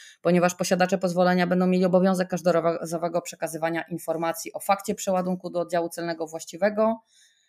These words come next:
Zgodnie właśnie z miejscem załadunku informacja ta musi zostać przekazana z wyprzedzeniem.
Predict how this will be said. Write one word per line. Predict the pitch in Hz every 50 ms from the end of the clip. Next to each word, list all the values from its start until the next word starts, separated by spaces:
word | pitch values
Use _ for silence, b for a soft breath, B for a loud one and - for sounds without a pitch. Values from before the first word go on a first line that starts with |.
| _ _
Zgodnie | 175 165 202 220 220 233 233
właśnie | 208 214 214 214 220 214
z | 190
miejscem | 208 208 202 - 214 208 190
załadunku | 202 196 196 196 185 196 196 190 196 190 185 185
informacja | 180 180 180 180 180 - 180 180 180 180 180 190 175
ta | - 175
musi | 175 180 175 - - 170 165 165 165
zostać | 165 170 - - 165 -
przekazana | - - 175 - 170 165 170 170 165 165 160 156
z | 151
wyprzedzeniem. | 156 196 190 - 196 180 170 185 180 180 180 180 175 175 180 185 180